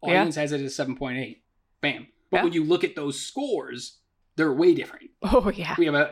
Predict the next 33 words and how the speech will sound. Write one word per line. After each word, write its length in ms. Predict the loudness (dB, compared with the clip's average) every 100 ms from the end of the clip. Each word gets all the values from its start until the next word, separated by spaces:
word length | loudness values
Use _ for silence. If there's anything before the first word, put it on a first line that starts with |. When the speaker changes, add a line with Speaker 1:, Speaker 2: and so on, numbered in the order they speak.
| -2
Speaker 2:
what, 240 | -2 -2 -2
the 80 | -2
audience 300 | 2 2 0
was 100 | -4
a 40 |
seventy-six 600 | -4 -4 -4 -4 -4 -6
percent? 480 | -8 -8 -6 -8 -2
Speaker 1:
Mm-hmm. 400 | 4 6 6 2 -2 -4
Speaker 2:
And 260 | -2 -2 0
critics 280 | 0 0 0
were 100 | 0
a 40 |
ninety 400 | 2 2 2 0
percent. 440 | -4 -8 -10 -14 -20 _
Speaker 1:
Yeah. 180 | -2 0
Speaker 2:
So 40 | 0
you're 140 | -2
thinking, 420 | -2 -2 -2 -2 -6 _ -4
"Oh, 280 | 0 0
they're 180 | 2 0
completely 640 | 0 -6 -4 -6 -4 -6 -6
opposite 480 | -6 -6 -6 -6 -4
on 120 | -4
this 160 | -4 2
movie. 340 | 4 4 -2
Audiences 460 | -4 -2 -2 -4 -8
don't 180 | -8 -8
like 200 | -8 -8
it 60 |
as 80 | -4
much 200 | -4 -6
as 100 | -10
critics." 600 | -6 -4 -4 -6 -12